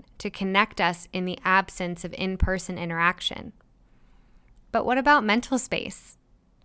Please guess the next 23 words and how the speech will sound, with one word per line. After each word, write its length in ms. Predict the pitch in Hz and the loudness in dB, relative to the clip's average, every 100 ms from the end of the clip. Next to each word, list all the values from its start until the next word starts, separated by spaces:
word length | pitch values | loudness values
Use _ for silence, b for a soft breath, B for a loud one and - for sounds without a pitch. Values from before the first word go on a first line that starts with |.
| _ - | _ -6
What 120 | 233 | -2
about 200 | 269 311 | 2 4
a 60 | 320 | 2
break 420 | 214 190 208 220 | 2 2 2 0
from 200 | - 196 | -2 -2
the 120 | 190 | 0
requests 600 | 180 175 - 196 190 - | -2 -2 4 6 4 0
and 140 | - 185 | -2 -2
the 60 | |
notifications 1080 | 180 180 185 185 - 185 170 - 80 202 - | 0 -2 -2 -6 -4 -4 -2 -6 -6 -6 -4
and 160 | - 196 | -2 -2
the 60 | |
rapid 500 | 180 175 185 - 214 - | 2 6 8 6 0 0
intake 480 | 190 196 180 170 175 | -2 -2 -2 -4 -4
of 100 | 170 | -6
fifteen 480 | - 202 - 202 190 | -4 -4 -4 -4 -4
to 100 | 185 | -2
ninety-second 760 | 175 180 185 180 185 175 175 | 0 2 0 -2 -2 -4 -6
videos 440 | 170 175 170 160 170 | -4 -2 -2 -4 -6
on 160 | 165 | -6
TikTok 480 | 160 196 - 170 170 | -4 -4 -2 -4 -4
and 80 | 170 | -6
Instagram? 640 | 175 170 180 165 156 - | -4 -2 -4 -4 -6 -8